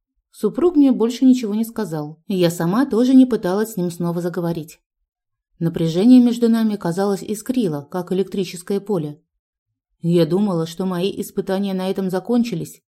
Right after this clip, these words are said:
но, как выяснилось, впереди ждало ещё одно. «Танец!» — громко потребовали гости, едва завидев нас. «Танец молодожёнов! Так принято!» Только этого и не хватало.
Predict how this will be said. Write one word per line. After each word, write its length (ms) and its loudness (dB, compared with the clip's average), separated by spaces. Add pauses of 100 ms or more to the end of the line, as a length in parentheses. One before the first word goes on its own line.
(100)
но, 240 4
как 200 -4
выяснилось, 640 4
впереди 400 0
ждало 320 0
ещё 340 -4
одно. 400 -6 (760)
«Танец!» — 640 -2 (280)
громко 420 2
потребовали 580 0
гости, 380 -2
едва 320 -2
завидев 420 -2
нас. 340 -6 (520)
«Танец 560 2
молодожёнов! 880 2 (280)
Так 340 -4
принято!» 640 -2 (840)
Только 340 0
этого 340 4
и 140 -2
не 120 -4
хватало. 540 -8